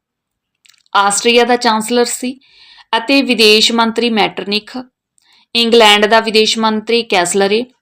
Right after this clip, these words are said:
ਪ੍ਰਸ਼ੀਆ ਦਾ ਸ਼ਾਸਕ ਫਰੈਡਰਿਕ ਵਿਲੀਅਮ ਤੀਜਾ ਅਤੇ ਰੂਸ ਦਾ ਸ਼ਾਸਕ ਅਲੈਗਜ਼ੈਂਡਰ ਪਹਿਲਾ ਅਤੇ ਫਰਾਂਸ ਦੇ ਰਾਜਨੀਤੀਵਾਨ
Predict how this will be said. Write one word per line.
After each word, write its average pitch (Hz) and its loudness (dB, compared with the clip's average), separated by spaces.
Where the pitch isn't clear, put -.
ਪ੍ਰਸ਼ੀਆ 233 2
ਦਾ 233 0
ਸ਼ਾਸਕ 226 0
ਫਰੈਡਰਿਕ 196 -2
ਵਿਲੀਅਮ 196 -2
ਤੀਜਾ 190 -4
ਅਤੇ 254 2
ਰੂਸ 220 -2
ਦਾ 233 2
ਸ਼ਾਸਕ 214 -2
ਅਲੈਗਜ਼ੈਂਡਰ 208 0
ਪਹਿਲਾ 185 -6
ਅਤੇ 269 -2
ਫਰਾਂਸ 202 0
ਦੇ 226 2
ਰਾਜਨੀਤੀਵਾਨ 190 -2